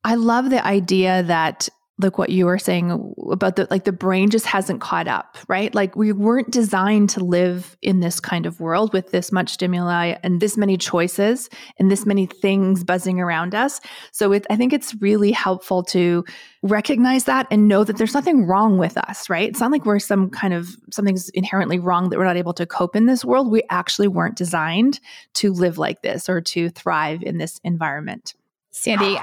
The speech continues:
Speaker 2: can I give an aside to that also? <laughs>
Speaker 1: Yeah.
Speaker 2: Sorry for the barking dog.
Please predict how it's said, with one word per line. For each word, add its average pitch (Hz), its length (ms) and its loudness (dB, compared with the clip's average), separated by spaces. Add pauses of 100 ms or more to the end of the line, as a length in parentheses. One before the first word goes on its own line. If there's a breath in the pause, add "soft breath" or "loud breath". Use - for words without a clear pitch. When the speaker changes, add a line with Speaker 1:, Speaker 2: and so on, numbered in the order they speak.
(100)
Speaker 2:
can 240 120 0
I 208 220 0
give 220 260 -2 (200)
an 214 180 2
aside - 420 -4
to 196 120 -12
that 190 200 -8
also? 202 380 -6
<laughs> 269 400 -10
Speaker 1:
Yeah. 220 260 2
Speaker 2:
Sorry 180 200 -2
for 190 120 -4
the 185 60 -4
barking 180 320 -4
dog. 180 280 -4